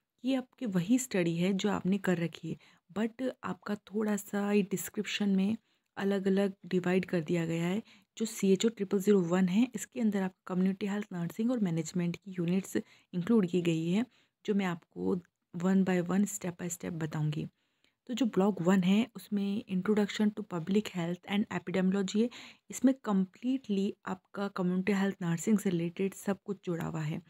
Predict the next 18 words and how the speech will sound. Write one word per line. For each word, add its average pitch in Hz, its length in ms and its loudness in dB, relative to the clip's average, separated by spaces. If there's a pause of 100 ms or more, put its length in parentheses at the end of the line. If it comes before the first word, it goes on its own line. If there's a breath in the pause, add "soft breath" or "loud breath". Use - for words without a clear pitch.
(420 soft breath)
तो 254 80 -2
जो 240 160 4
यूनिट्स 196 480 6
डिवाइड 180 380 2
हैं 170 140 2
जैसे 170 280 0
कि 180 260 -4
concepts 175 540 -4
of 180 120 -4 (140)
community 170 340 0
health 165 440 -2
हैं, 165 180 0 (580 soft breath)
healthcare 196 440 2
planning 185 420 2
and 185 180 2
organization, 175 720 0 (360 soft breath)
environmental 185 600 2
health, 170 360 0